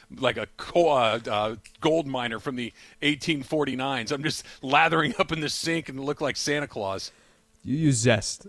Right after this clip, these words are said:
Speaker 2: Zest is your, <laughs> that's your preferred method of, uh,
Speaker 1: Lever
Speaker 2: of maintaining the
Speaker 1: two thousand,
Speaker 2: beard.
Speaker 1: head to toe, literally from
Speaker 2: <laughs>
Speaker 1: the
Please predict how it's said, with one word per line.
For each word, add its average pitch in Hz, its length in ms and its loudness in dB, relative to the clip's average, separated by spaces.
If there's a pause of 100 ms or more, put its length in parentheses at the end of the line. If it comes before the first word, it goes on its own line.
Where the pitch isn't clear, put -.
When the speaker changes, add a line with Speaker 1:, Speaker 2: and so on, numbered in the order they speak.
Speaker 2:
Zest 127 400 2
is 117 160 2
your, 113 360 0
<laughs> - 20 -14
that's 120 260 -2
your 120 220 2
preferred 117 640 0
method 113 400 0
of, 101 220 -2
uh, 101 60 0
Speaker 1:
Lever 226 280 2
Speaker 2:
of 233 40 2
maintaining 127 160 4
the 214 60 -2
Speaker 1:
two - 60 4
thousand, 175 360 4
Speaker 2:
beard. 196 240 0
Speaker 1:
head 170 360 -2
to 170 120 -2
toe, 101 400 -2
literally 170 640 -2
from 131 440 0
Speaker 2:
<laughs> - 40 -8
Speaker 1:
the 123 140 -2